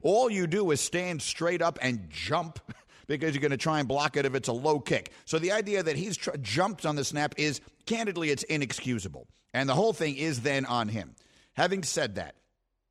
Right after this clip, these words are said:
if there's one thing that, if this is my team, bothers me the most, it was the offensive sequence of plays after the Bradbury interception. And you just touched on it here, but that would drive me insane because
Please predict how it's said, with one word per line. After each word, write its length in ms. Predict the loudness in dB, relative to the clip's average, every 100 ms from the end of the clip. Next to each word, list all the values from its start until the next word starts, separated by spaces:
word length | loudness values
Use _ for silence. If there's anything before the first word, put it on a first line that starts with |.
| _ -6
if 120 | -2 0
there's 180 | 0
one 220 | 0 -2 -2
thing 180 | -2
that, 100 | 0
if 80 | -2
this 160 | -2 -4
is 140 | -2
my 180 | -2 -4
team, 300 | -4 -8 -8
bothers 440 | -2 0 0 -2
me 100 | -4
the 100 | -2
most, 440 | -2 -2 -4 -8 -18 -20 -20 -8 -2
it 80 |
was 140 | 0 0
the 120 | 0
offensive 480 | 0 0 -2 -2 -2
sequence 380 | -2 0 0 0
of 100 | -2
plays 340 | 0 2 0 -2
after 280 | -4 -2 -2
the 120 | 0
Bradbury 640 | 0 0 0 -2 -2 -4 -10 -20 -4
interception. 540 | -2 0 -2 -4 -4 -6
And 120 | -2
you 120 | 0
just 220 | 0 -2
touched 280 | -2 -4 -2
on 140 | -4 -2
it 60 |
here, 120 | -4
but 200 | -4 -4 0
that 260 | 2 2 -4 -20 -8
would 180 | -6 -2
drive 380 | 0 0 0 -2
me 220 | -4 -4
insane 580 | -4 -4 -2 -2 -2 -4
because 340 | -6 -4 -6